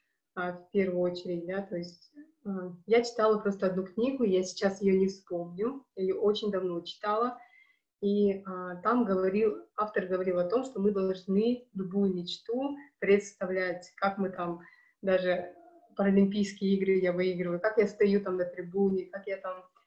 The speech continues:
элементарно целую свою золотую медаль, <laughs> что я в призёрах,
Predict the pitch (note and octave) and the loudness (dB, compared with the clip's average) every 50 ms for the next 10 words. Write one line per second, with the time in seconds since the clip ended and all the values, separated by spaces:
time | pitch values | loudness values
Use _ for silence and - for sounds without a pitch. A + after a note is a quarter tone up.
0 | _ - G3+ G3 G3+ G3+ G#3 G3 F#3+ G3 G3 F#3+ G3 G3 F#3+ - - G#3+ G3 G3+ | _ -2 2 4 4 4 4 4 2 2 2 2 2 0 0 -2 -2 0 2 2
1 | G3+ G3 - - F#3+ F#3+ F#3+ G3 G3 G3+ G3 A#3+ A3+ A3+ A#3 A3+ G#3+ - F#3+ F#3+ | 2 2 0 0 -2 0 0 2 0 2 2 0 0 2 2 0 0 0 -2 0
2 | G3 G3 G3 G3+ G#3 G3+ - - - - - _ - - - - - - _ - | 0 2 2 0 0 -2 -6 -8 -12 -18 -20 _ -20 -20 -20 -20 -20 -20 _ -20
3 | - - - F#3+ F#3+ F#3 F#3 G#3 G#3 - - - G3+ G#3+ G3+ F#3+ F#3+ G3 G3+ G3+ | -10 -4 -2 0 2 2 2 0 0 -2 -4 -2 0 0 2 4 6 6 6 6
4 | G3+ G3 F#3+ F#3+ F#3+ F#3+ - | 6 4 2 2 -2 -4 -8